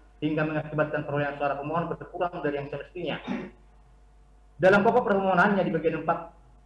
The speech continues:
angka sepuluh, secara eksplisit pemohon juga menyatakan bahwa rendahnya perolehan suara pemohon antara lain disebabkan oleh amburadulnya penyelenggaraan pemilihan yang dilaksanakan oleh pemohon,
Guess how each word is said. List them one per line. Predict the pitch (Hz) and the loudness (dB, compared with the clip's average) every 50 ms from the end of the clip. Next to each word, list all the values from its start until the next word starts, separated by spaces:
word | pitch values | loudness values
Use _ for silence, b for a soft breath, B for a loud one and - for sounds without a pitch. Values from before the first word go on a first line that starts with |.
| - _ - - _ - - - | -20 _ -20 -20 _ -14 -2 -2
angka | 160 165 165 160 - - | -2 0 0 0 -2 0
sepuluh, | - 233 226 190 175 170 170 170 170 - | -2 -2 0 2 2 2 0 -2 -4 -4
secara | - 175 170 170 170 | 0 2 4 4 2
eksplisit | 170 170 170 165 214 - | 2 -2 -2 0 0 0
pemohon | - 175 170 185 202 202 | 0 0 2 4 4 4
juga | 202 208 190 180 | 4 4 4 4
menyatakan | 180 175 170 170 165 175 190 185 175 | 4 2 4 4 2 2 2 0 2
bahwa | 165 160 165 180 185 170 165 | 2 2 4 4 4 4 4
rendahnya | 160 165 185 190 196 202 196 196 | 2 2 2 2 4 2 2 2
perolehan | 190 180 180 175 | 2 2 2 2
suara | 175 180 170 170 170 | 2 0 0 0 0
pemohon | 170 170 180 185 180 | 0 0 0 0 0
antara | 175 165 - 170 165 160 | 0 0 2 2 2 4
lain | 160 175 185 180 170 | 6 4 4 4 2
disebabkan | - 170 165 165 165 - 185 - - 180 | 2 2 2 2 2 0 0 0 2 0
oleh | 185 190 202 196 - | 2 2 2 0 0
amburadulnya | 180 180 170 165 170 160 165 175 180 175 180 180 196 185 | 0 -2 0 2 2 2 2 2 0 0 0 -4 -4 -4
penyelenggaraan | - 160 160 156 156 - 151 156 165 165 165 | -4 -6 -6 -6 0 0 2 4 4 2 2
pemilihan | - 156 151 156 160 170 175 190 202 202 - - - - - - - 160 | -2 -6 -6 -4 -2 2 4 4 4 4 -2 -6 -14 -20 -20 -12 0 0
yang | 170 160 156 | 0 2 2
dilaksanakan | 160 156 156 156 156 165 165 175 165 151 151 | 0 0 2 2 0 2 2 2 0 0 0
oleh | 156 156 143 | 0 0 0
pemohon, | - - 147 156 165 156 151 147 - - - | -2 -2 -2 0 0 0 0 0 -2 -2 -8